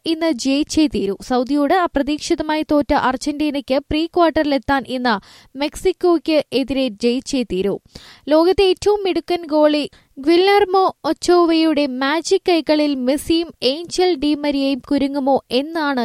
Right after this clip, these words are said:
കണ്ടറിയേണ്ടത്. ഇന്ത്യൻ സമയം രാത്രി പന്ത്രണ്ട് മുപ്പത് മുതലാണ് മത്സരം. നെയ്മറിന്റെ പരിക്ക് തടുക്കുമോ? സെർബിയയ്ക്ക് എതിരായ ആദ്യ മത്സരത്തിൽ രണ്ടേ പൂജ്യത്തിന് ജയിച്ചെങ്കിലും സൂപ്പർ താരം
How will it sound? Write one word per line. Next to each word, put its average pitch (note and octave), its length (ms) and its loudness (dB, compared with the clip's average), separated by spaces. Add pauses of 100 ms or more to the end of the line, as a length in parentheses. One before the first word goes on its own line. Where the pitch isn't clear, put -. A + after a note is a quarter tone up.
(120)
കണ്ടറിയേണ്ടത്. G3+ 760 -2
ഇന്ത്യൻ A#3 340 -4
സമയം B3+ 360 -4
രാത്രി B3 340 -2 (360)
പന്ത്രണ്ട് C#4 420 0
മുപ്പത് C4+ 340 0
മുതലാണ് C4 440 0
മത്സരം. G3 480 -2 (460)
നെയ്മറിന്റെ F#4+ 680 -2 (100)
പരിക്ക് D4+ 420 -2 (120)
തടുക്കുമോ? G#3+ 480 -4 (540)
സെർബിയയ്ക്ക് F#4 680 0
എതിരായ D#4+ 480 0 (120)
ആദ്യ C#4 260 2
മത്സരത്തിൽ C#4+ 560 -2
രണ്ടേ D4 320 -2
പൂജ്യത്തിന് D4+ 600 -2
ജയിച്ചെങ്കിലും C#4 680 -2
സൂപ്പർ D#4+ 360 0
താരം D4 360 0